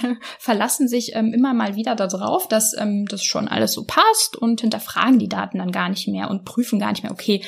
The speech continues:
ich sehe hier zwar die Daten, ähm, zum Beispiel die Conversions in, in Google Ads oder in Facebook, frag dann aber gar nicht mehr, okay, wie sind die eigentlich getrackt, ähm, welche,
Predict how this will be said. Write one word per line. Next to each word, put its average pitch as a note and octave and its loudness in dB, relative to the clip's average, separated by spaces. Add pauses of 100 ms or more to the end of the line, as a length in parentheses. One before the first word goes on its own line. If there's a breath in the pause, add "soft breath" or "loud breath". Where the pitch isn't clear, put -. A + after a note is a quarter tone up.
(140)
ich F3+ 2
sehe F#3+ 4
hier D#4 4
zwar C#4 4
die C4+ 4
Daten, C4 4 (460 loud breath)
ähm, A#3 4
zum A3+ 0
Beispiel G#3 2
die F#3+ -4
Conversions A3 4
in, G#3 2
in G#3 2
Google G#3 -2
Ads G#3 0
oder G#3 -8
in G#3 -2
Facebook, A#3 2 (280 loud breath)
frag F#3+ -2
dann G#3+ 2
aber F#3+ 0
gar F#3+ 0
nicht G3 0
mehr, G3 -4
okay, F#3 -2
wie F#3+ 0
sind B3+ 4
die - -4
eigentlich B3 2
getrackt, - -2
ähm, G#3 2
welche, G3 0